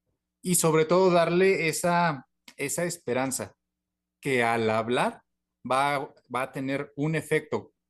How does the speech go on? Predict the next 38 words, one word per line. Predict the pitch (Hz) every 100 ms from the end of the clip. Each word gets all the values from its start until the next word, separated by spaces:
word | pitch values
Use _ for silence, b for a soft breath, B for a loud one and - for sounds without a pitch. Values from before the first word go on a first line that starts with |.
| _ _
va | 127
a | 135
tener | 143 139 131
cualquier | 131 123 170 160
tipo | 175 175 156 139
de | 123
efecto | 120 135 - 156 165
en | 127 120
la | 110 113
persona | 117 - 131 135 151 - _ _ _ _
de | 113
la | 110 110
cual | 151 151
va | 135 127
a |
emerger | 123 110 - - 117
la, | 113 101
este, | 95 - 98
la | 95
palabra. | - 95 95 - _ _ B B B B B B _
Y | 175
esto | 180 185
no | 180 185 185
sin | 175 - 165 156 156 151
tener | - 127 135
en | 143 143
cuenta | 147 135 135 135 139 _ _ _ _ _ _ _ - _ _ _ -
la | 113 110
otra, | 117 117 117 107 98
este, | - 107
la | 104 127
otra | 139 135
parte, | 135 120 117 98 _ _ _ _
que | 151
es | 143 156
alguien | 151 143 143 135
que | 110
escucha, | - 123 117 -